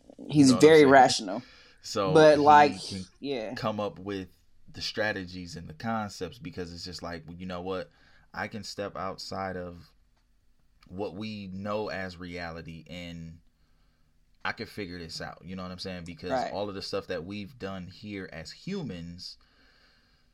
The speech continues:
Speaker 1: this is, you know, not a walk in the park, but hey, with the right soldiers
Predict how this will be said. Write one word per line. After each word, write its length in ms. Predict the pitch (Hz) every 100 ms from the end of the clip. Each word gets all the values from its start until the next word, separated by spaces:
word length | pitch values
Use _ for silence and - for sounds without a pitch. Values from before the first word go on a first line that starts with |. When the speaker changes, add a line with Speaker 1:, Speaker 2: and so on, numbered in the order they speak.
| _ _ _ _ _ _ _ _
Speaker 1:
this 340 | 95 113 -
is, 460 | 107 95 - - - _
you 140 | 110
know, 160 | 98 90
not 180 | 107 98
a 60 | 78
walk 320 | 90 92 -
in 60 |
the 80 | 82
park, 320 | 80 104 82 80
but 200 | 85 80
hey, 240 | 104 98
with 220 | 80 87 -
the 80 |
right 320 | 80 90 101 -
soldiers 800 | - 117 156 170 170 - -